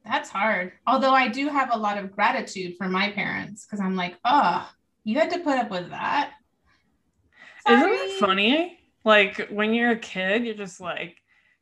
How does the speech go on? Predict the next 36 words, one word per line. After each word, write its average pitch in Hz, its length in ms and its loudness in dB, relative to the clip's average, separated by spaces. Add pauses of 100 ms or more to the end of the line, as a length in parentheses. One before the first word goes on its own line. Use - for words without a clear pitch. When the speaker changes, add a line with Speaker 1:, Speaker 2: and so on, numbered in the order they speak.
Speaker 2:
"You 381 180 -4
guys 285 320 2
are, 202 320 -4
you 440 200 0
guys 262 140 -4
don't 247 280 0
know 208 280 -2
anything. 196 720 -2
One 269 260 -4
day 233 500 4 (100)
I'm 233 220 6
gonna 226 160 6
have 190 300 4
kids 185 500 2
and 175 140 -4
I'm 208 520 2
gonna 165 480 -2 (100)
do 185 260 -4
it 165 140 -6
so 190 220 -4
much 202 300 -4
better." 156 420 4
And, 170 220 -2
like, 170 220 -2
the 185 120 2
older 185 840 0 (440)
you 180 160 0
get, 180 380 4
you're 139 100 -12
just - 200 -18
like, - 200 -16 (260)
"Dang, 208 440 -12
dude, 214 320 -12 (160)
that 214 300 -10
sucks." - 640 -8
Like, - 240 -2